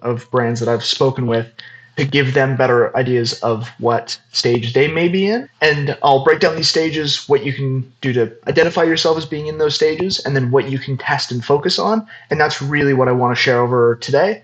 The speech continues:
with the brands that are listening, is that it's not just a siloed state that, that you're at. It really is helpful to know, you know, where you are on the growth of, of your account and then where the areas to focus are.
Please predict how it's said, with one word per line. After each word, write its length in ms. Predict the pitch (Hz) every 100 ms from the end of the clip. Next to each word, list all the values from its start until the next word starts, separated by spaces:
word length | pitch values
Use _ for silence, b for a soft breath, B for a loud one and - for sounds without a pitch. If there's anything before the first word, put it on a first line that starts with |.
| _
with 120 | - 135
the 60 |
brands 380 | 143 131 131 123
that 100 | 131
are 120 | 127
listening, 580 | 131 151 208 233 254 - -
is 640 | 139 135 127 120 - - _ _ _
that 220 | 143 -
it's 160 | - -
not 300 | 160 151 -
just 460 | 151 123 - - B B B B -
a 40 |
siloed 800 | - - 131 135 131 127 117 -
state 380 | - 135 123 -
that, 200 | 104 -
that 100 | 110
you're 180 | 117 120
at. 340 | 156 208 - _ _
It 140 | 156 131
really 320 | 151 147 139
is 100 | 131
helpful 320 | 139 120 123
to 140 | - 127
know, 320 | 120 117 117 B B
you 80 | 143
know, 180 | 123 87 - 123 131
where 260 | 147 139
you 240 | 139 135 127
are 480 | 123 120 117 110 110
on 440 | 120 120 113 117 113
the 80 | 127
growth 340 | 123 117 117
of, 140 | 120 113
of 120 | 117 117
your 100 | 117
account 400 | 117 156 180 107
and 120 | 123
then 140 | 120 113
where 180 | 117 113
the 120 | 104
areas 220 | 101 98
to 80 | -
focus 260 | - -
are. 240 | - 117